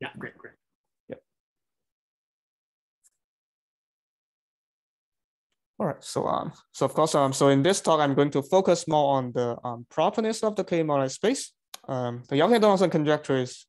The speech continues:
Speaker 2: a somewhat different story, right? So, so from now on, let's restrict to the, let me tell you more about the properness.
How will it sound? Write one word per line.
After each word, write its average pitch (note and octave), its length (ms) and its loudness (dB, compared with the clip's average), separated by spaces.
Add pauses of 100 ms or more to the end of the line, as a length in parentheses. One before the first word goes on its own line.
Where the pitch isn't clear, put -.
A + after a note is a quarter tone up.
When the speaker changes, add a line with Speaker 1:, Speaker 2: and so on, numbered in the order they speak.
(100)
Speaker 2:
a B2+ 100 -8
somewhat B2 340 -4
different - 280 -10
story, - 300 -14 (680)
right? - 160 -10
So, - 380 -6 (320)
so - 160 -10
from A#2+ 260 -8
now C#3+ 160 2
on, D3+ 160 4
let's C3+ 300 0
restrict B2+ 420 -4
to D3 60 -4
the, - 200 0
let C3+ 140 -4
me B2 60 -6
tell D3 200 0
you C#3 100 4
more C3+ 140 2
about C3 240 0
the A#2+ 60 -4
properness. G3 680 -4